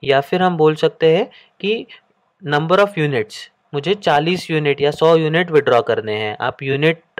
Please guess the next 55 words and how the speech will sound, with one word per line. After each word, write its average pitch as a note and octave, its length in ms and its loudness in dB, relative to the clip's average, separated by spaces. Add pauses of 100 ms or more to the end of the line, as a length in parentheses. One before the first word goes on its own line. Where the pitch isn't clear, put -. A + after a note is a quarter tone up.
लिख C#3+ 260 -4
सकते D#3 320 -2
हो F3+ 240 -2 (300)
या C#3+ 100 2
फिर F#3 220 0
आप F#3 80 2
बोल E3+ 240 -4
सकते E3 280 -8
हो G3 60 -4
कि G3 140 -4
all F#3 320 2
units F3+ 340 0
withdraw B2 380 2
कर A2+ 120 -2
लो, A2+ 160 0
जितने C3 340 -8
भी D#3+ 140 -6
यूनिट्स C#3+ 380 -4
का D#3 140 0
जो C#3+ 180 2
भी D3 120 -4
भाव C#3 220 -2
होगा D3+ 360 0 (460)
वो F3 120 2
मिल C3 220 0
जाएगा। G2+ 420 -4 (480)
But F3 180 2 (300)
at B2+ 180 -6
the E3 140 0
time F3 220 -2
of G3 100 -4 (180)
purchase B2 500 0 (360)
आप E3+ 280 -2
उनको F3 260 -4
यूनिट F#3 360 2
स्पेसिफाई F3+ 540 -4
नहीं E3 180 -2
कर B2+ 180 0
सकते - 300 -8
हो, G2 180 -6 (300)
आपको C3+ 300 -6
सिर्फ G#3+ 220 2
अमाउंट E3+ 360 2
बताना B2+ 420 0
होता G#2 160 -4
है G#2 60 -4
कि C#3+ 120 -10
मुझे D3 340 2
एक C#3+ 120 0
लाख D#3 200 0
रुपए D3+ 280 -2
के D#3 100 -6
यूनिट्स D3+ 400 -4
खरीदने B2+ 420 -4
हैं, G2+ 160 -14